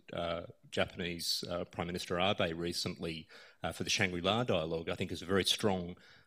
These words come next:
uh, signal of that. So it strikes me as, um, a-, as a bit confusing that you would argue, uh, that somehow these countries would be,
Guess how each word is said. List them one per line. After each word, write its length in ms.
uh, 140
signal 500
of 120
that. 400
So 280
it 80
strikes 460
me 180
as, 300
um, 400
a-, 320
as 80
a 40
bit 120
confusing 540
that 120
you 60
would 120
argue, 680
uh, 140
that 140
somehow 300
these 220
countries 480
would 120
be, 220